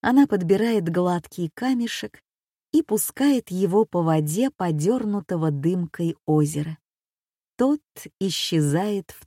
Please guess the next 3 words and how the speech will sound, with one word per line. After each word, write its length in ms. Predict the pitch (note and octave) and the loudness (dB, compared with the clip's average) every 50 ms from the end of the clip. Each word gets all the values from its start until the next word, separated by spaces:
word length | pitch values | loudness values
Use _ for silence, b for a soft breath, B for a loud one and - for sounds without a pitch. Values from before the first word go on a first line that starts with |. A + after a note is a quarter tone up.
| _ | _
тумане. 680 | - E3+ E3 D#3+ D#3 D#3 D#3 D3 D3 D3 D3 D#3 D#3+ - _ _ _ _ _ _ _ _ _ _ _ _ _ _ _ _ _ _ _ _ - | -4 -2 0 0 0 2 2 0 0 0 -2 -4 -8 -12 _ _ _ _ _ _ _ _ _ _ _ _ _ _ _ _ _ _ _ _ -6
Джулс 460 | E3 D3+ D3 D3+ F3+ G#3 A3 G#3+ G#3+ - | -4 -4 -2 0 0 0 0 0 -2 -4
встает. 920 | - - - - - - - F#3+ F3+ E3+ D#3+ D3+ C#3 C#3 - - - - | -8 -8 -8 -8 -8 -8 -6 -6 -4 -2 0 -2 -2 -2 -4 -12 -20 -20